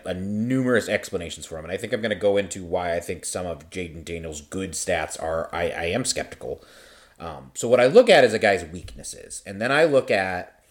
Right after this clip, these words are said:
other guys who shared those weaknesses, and I look at what that meant in the N F L for them. And what I've found is that for the most part,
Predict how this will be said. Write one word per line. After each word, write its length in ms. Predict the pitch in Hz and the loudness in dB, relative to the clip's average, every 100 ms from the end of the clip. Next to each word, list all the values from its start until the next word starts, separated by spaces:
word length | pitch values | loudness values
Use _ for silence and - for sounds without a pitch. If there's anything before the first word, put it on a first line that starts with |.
| _ _ _ _ _ | _ _ _ _ _
other 220 | 113 135 147 | 4 8 8
guys 360 | 117 110 110 | 8 6 2
who 140 | - 85 | -4 -8
shared 520 | - 120 143 160 135 | -4 2 4 4 6
those 280 | 135 143 110 | 6 6 2
weaknesses, 920 | 104 - 98 87 92 90 90 - - _ _ _ _ _ _ _ _ _ _ _ _ - | -8 -8 -10 -8 -6 -6 -6 -12 -16 _ _ _ _ _ _ _ _ _ _ _ _ -6
and 120 | 104 | -4
I 80 | 98 | -2
look 240 | 101 113 | -2 0
at 220 | 117 95 95 | 0 0 -4
what 400 | 92 110 113 107 | 0 2 2 0
that 300 | 107 - 98 | 0 0 -6
meant 280 | 95 90 | -8 -8
in 100 | 90 | -10
the 140 | 85 80 | -12 -12
N 120 | 80 | -12
F 180 | 76 80 | -12 -10
L 100 | 73 | -10
for 220 | - 78 | -10 -14
them. 300 | 69 - _ _ | -14 -18 _ _
And 140 | 98 | -6
what 100 | 104 | 4
I've 160 | 165 208 | 6 6
found 320 | 131 107 98 | 2 0 -2
is 200 | 90 82 | -6 -8
that 200 | 85 - | -10 -10
for 80 | 107 | -6
the 100 | 92 | -4
most 460 | 101 117 135 - - | 0 2 2 0 -8
part, 400 | 80 78 67 | -8 -8 -12